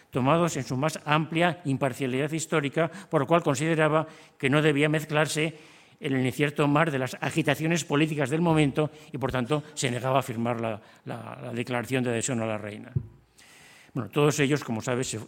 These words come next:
como se sabe, fueron desposeídos de sus cátedras. La Revolución de Septiembre del sesenta y ocho, conocida en la historiografía española como la Gloriosa, facilitó que los krausistas lograran una máxima influencia,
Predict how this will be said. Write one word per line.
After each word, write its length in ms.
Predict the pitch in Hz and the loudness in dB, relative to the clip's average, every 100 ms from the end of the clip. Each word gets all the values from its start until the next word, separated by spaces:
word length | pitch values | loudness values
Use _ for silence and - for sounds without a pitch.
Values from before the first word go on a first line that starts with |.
| - | -16
como 160 | - 120 | -12 -10
se 100 | 117 | -6
sabe, 200 | 120 127 | -2 -2
fueron 280 | 123 127 131 | -2 -2 -2
desposeídos 640 | 120 - 123 127 127 135 | -2 -4 -2 2 2 2
de 100 | 113 | 0
sus 200 | 107 95 | -6 -8
cátedras. 560 | 113 101 110 110 107 - _ - - - - - - | -10 -10 -14 -14 -18 -20 _ -20 -20 -20 -20 -20 -4
La 100 | 143 | 2
Revolución 380 | 160 156 160 214 | 4 4 2 2
de 80 | 202 | 2
Septiembre 380 | 185 190 180 175 | 0 0 2 2
del 80 | |
sesenta 380 | 143 139 131 139 | 0 -2 0 0
y 80 | 156 | 0
ocho, 260 | 165 170 170 | -2 -4 -4
conocida 440 | 135 127 147 151 | -4 -4 -4 -4
en 60 | 143 | -4
la 60 | |
historiografía 460 | 127 117 113 113 135 | -6 -8 -8 -6 -6
española 440 | - 143 156 143 | -4 -4 -2 -4
como 220 | - 113 | -4 -6
la 100 | 110 | -6
Gloriosa, 540 | 104 113 143 151 151 156 - - | -4 -2 -2 0 -2 -2 -10 -2
facilitó 580 | 170 147 151 131 185 180 | 0 2 0 0 2 2
que 80 | 160 | 2
los 160 | 135 | -2
krausistas 640 | 131 123 113 170 - 170 170 - - - | -2 -2 0 -2 0 -2 -2 -16 -16 -8
lograran 480 | 131 160 165 175 170 | -2 0 0 0 -2
una 180 | 156 | 0
máxima 440 | 147 160 - 151 135 | 2 2 2 0 0
influencia, 640 | 127 135 160 151 147 170 | 0 2 2 2 -2 -4